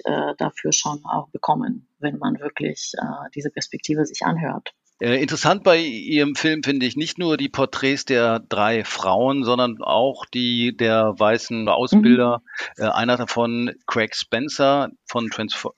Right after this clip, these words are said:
Speaker 2: Transfrontier Africa,
Speaker 1: Mhm.
Speaker 2: der hat wohl die Idee gehabt, diese, äh, Frauengruppe ins Leben zu rufen.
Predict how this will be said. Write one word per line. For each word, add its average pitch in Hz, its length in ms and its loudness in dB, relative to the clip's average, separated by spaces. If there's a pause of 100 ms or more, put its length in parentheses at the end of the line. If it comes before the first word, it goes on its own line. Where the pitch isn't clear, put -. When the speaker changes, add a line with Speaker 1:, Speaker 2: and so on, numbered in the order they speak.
Speaker 2:
Transfrontier 110 920 -2 (100)
Africa, 180 600 2
Speaker 1:
Mhm. 143 40 0
Speaker 2:
der 113 140 2
hat - 300 -4 (220)
wohl 110 120 -4
die 117 120 -4
Idee 123 200 2
gehabt, 110 340 2
diese, 104 380 -2 (800)
äh, 120 140 0
Frauengruppe 113 840 2 (180)
ins 113 400 -2
Leben 135 260 4
zu 120 180 -4
rufen. 127 540 -6